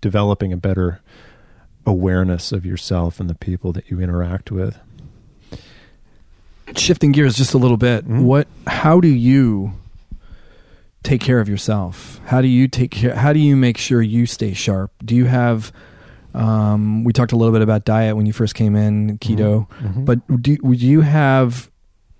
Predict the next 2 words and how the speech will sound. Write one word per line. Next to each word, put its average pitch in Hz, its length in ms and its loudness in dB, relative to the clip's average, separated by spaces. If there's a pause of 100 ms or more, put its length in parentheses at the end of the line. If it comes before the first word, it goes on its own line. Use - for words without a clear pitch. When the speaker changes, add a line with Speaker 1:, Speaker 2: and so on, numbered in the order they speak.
(280)
Speaker 2:
um, 107 800 -2 (2750)
uh, 107 560 0